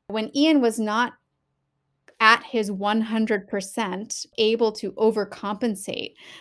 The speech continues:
for his disability, it became impossible for him to even hold up a cup of tea. And that was when she had that, this aha moment of, "Oh,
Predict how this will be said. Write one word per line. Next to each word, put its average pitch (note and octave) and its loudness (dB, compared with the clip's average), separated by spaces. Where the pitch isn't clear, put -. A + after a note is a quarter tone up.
for G3+ -4
his G3+ -6
disability, G3 2
it A#3+ 2
became B3 2
impossible A3 -2
for G#3+ -2
him A3 -2
to - -10
even A3+ -2
hold A3 -2
up A3 2
a A3+ 0
cup - -8
of A3+ -12
tea. - -2
And A3+ 2
that A#3 6
was C4+ 2
when G#3 2
she G3+ -6
had G3+ -4
that, F#3+ -2
this G3+ -8
aha G#3+ 0
moment G#3+ -2
of, F3+ -8
"Oh, C4+ 2